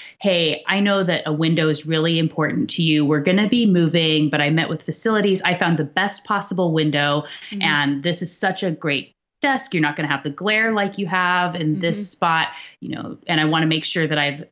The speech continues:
Speaker 1: addressed all your needs before we sign off on this spot.
Speaker 2: Mm-hmm.
Speaker 1: Would, can you see yourself happy working he-, here?"
Speaker 2: Yeah, I love that.
Speaker 1: It's a, it's a very different experience for them. And it's not about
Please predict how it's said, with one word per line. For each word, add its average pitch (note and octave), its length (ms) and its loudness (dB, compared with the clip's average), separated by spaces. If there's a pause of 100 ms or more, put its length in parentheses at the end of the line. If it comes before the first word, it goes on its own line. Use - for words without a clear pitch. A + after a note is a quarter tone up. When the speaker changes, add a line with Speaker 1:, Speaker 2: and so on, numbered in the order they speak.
(160)
Speaker 1:
addressed E3 420 -2
all G3 180 2
your F#3 200 2
needs D#3 360 2
before D3+ 340 0
we D3 140 2
sign C#3+ 300 0
off C3+ 180 -6
on C#3 140 -4
this C3+ 180 -8
spot. C3 440 -4 (120)
Speaker 2:
Mm-hmm. G3 140 -2
Speaker 1:
Would, F#3+ 220 0
can A3 120 2
you F3+ 80 2
see G3+ 160 -4
yourself E3+ 360 0
happy D3+ 340 -2
working C#3+ 400 -10
he-, D3 160 -18 (100)
here?" - 320 -14
Speaker 2:
Yeah, G#3 300 -6 (180)
I A#3 60 -4
love A#3+ 240 -2
that. G#3+ 240 -4 (100)
Speaker 1:
It's F#3 140 -14
a, G3 100 -4 (340)
it's G3+ 140 -6
a F#3 40 0
very G3+ 340 4
different E3 400 0
experience D#3 840 0
for E3 160 0
them. A#3 480 2 (220)
And F3 180 2
it's F3 160 -2
not G#3+ 220 2
about F3 520 0